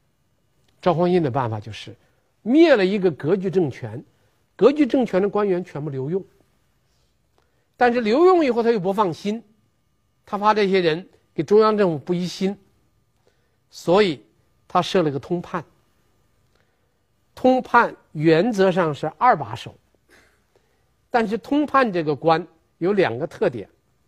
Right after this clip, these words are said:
第一，皇帝任命，向皇帝负责，就是皇帝任命通判，直接向皇帝报告。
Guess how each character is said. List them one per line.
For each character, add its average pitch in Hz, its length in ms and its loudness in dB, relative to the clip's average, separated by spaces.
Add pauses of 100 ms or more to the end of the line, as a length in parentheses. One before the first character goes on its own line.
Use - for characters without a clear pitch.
(120)
第 214 260 2
一， 233 100 -8 (1080)
皇 156 420 0
帝 214 160 -4
任 160 180 -2
命， 127 240 -10 (1700)
向 175 360 0
皇 147 420 0
帝 180 200 -2
负 151 200 -8
责， 104 320 -8 (800)
就 180 120 2
是 170 140 -2 (140)
皇 190 380 2
帝 339 160 4
任 262 200 4
命 220 300 2
通 185 260 0
判， 175 280 -2 (120)
直 220 320 -2
接 175 240 2
向 160 300 0
皇 131 320 0
帝 175 140 -2
报 131 200 2
告。 113 280 -8